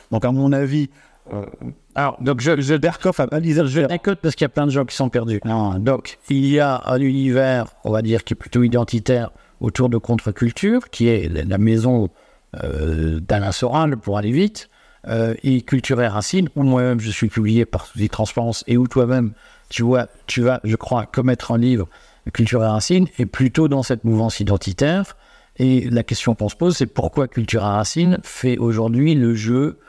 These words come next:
Speaker 2: euh, des gens qui sont plutôt pro-sionistes.
Speaker 1: Bah, moi, je ne dirais pas, euh, euh, Culture et Racines. C'est-à-dire que Lucien Cerise, lui, il est, euh, enfin, il fait ce qu'il veut, voilà, en tant qu'auteur. Maintenant, chez Culture et Racines, il y a des gens qui ont des, euh,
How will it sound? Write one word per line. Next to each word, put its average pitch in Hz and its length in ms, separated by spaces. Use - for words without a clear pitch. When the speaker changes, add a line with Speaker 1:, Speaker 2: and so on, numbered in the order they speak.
Speaker 2:
euh, 110 160
des 107 240
gens 151 420
qui - 160
sont 143 300
plutôt 131 400
pro-sionistes. 131 800
Speaker 1:
Bah, 117 220
moi, 143 260
je 117 100
ne 120 100
dirais 110 280
pas, 151 380
euh, 107 340
euh, 113 60
Culture 117 360
et 107 120
Racines. 127 420
C'est-à-dire 107 380
que 98 260
Lucien 101 380
Cerise, 110 460
lui, 113 380
il 92 80
est, 90 40
euh, 90 140
enfin, - 220
il 95 80
fait 107 100
ce - 100
qu'il 151 140
veut, 147 160
voilà, 113 180
en 92 100
tant 90 140
qu'auteur. 123 340
Maintenant, 107 260
chez 113 140
Culture 110 380
et 98 40
Racines, 95 340
il 131 60
y 104 40
a - 20
des 98 140
gens 131 160
qui - 180
ont 120 140
des, 98 260
euh, 95 240